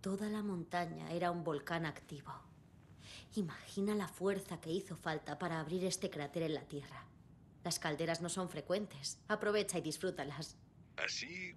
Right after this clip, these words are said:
Speaker 2: que básicamente estamos sobre las fauces del Averno.
Speaker 1: Eso es. Me encantaba la geología en el cole. Ayudé a Logan a construir un volcán de bicarbonato para su exposición de ciencias.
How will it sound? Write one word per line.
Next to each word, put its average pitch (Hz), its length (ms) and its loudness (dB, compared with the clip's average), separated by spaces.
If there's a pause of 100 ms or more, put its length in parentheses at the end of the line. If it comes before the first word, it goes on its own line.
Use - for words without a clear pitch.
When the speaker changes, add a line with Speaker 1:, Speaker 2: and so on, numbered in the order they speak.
Speaker 2:
que 101 160 2
básicamente 127 920 -2
estamos 147 680 0
sobre 110 300 -2
las - 240 0
fauces - 760 0
del 104 120 0
Averno. - 480 -2 (520)
Speaker 1:
Eso 170 560 2 (320)
es. - 320 -4 (1300)
Me 214 80 6
encantaba 196 480 0
la 226 100 2
geología 220 540 2
en 170 80 4
el 147 180 2
cole. 156 460 0 (520)
Ayudé 170 340 6
a 185 60 8
Logan 180 300 2
a 151 80 0
construir 185 480 4
un 196 100 6
volcán 175 380 4
de 185 100 4
bicarbonato 170 720 0
para - 160 -6
su - 160 0
exposición 180 600 2
de 170 100 2
ciencias. 165 600 -4